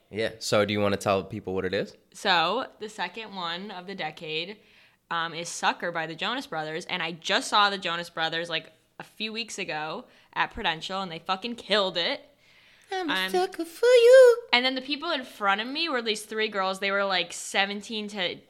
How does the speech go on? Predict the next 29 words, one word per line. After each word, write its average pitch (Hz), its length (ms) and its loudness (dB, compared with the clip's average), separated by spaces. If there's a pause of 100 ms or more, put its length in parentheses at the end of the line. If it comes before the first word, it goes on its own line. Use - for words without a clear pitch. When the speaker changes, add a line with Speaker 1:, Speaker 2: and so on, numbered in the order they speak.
(200)
Speaker 2:
or 185 220 2
sixteen 247 580 -6
to 214 100 -10
eighteen. 190 680 -2
One 202 80 -2
of 202 80 -2
them 208 80 -4
was 190 160 -8
just 180 240 -6
celebrating 180 360 -4
her 180 60 -8
eighteenth 170 360 -8
birthday. 160 300 -6
And 180 100 -4
then 185 100 -8
the 180 80 -6
girls 180 240 -6
behind 175 380 -4
me, 226 100 -4
I 170 80 0
swear, 170 800 -4
were 180 320 -10
no 175 220 -8
older 160 300 -6
than, 156 120 -8
like, 156 160 -14
eleven 156 320 -12
years 156 160 -16
old. - 260 -16